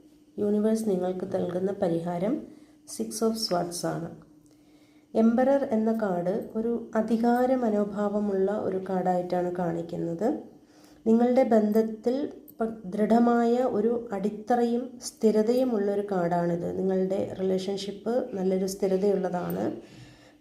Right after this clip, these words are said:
എന്നാൽ ബന്ധത്തിൽ ഒരാൾ ആധിപത്യം സ്ഥാപിക്കാനോ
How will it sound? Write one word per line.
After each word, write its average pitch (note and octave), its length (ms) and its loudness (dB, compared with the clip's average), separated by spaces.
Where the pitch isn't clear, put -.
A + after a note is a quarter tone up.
എന്നാൽ B3 460 4
ബന്ധത്തിൽ A3 600 2
ഒരാൾ G#3+ 360 2
ആധിപത്യം G#3+ 680 0
സ്ഥാപിക്കാനോ F#3+ 840 0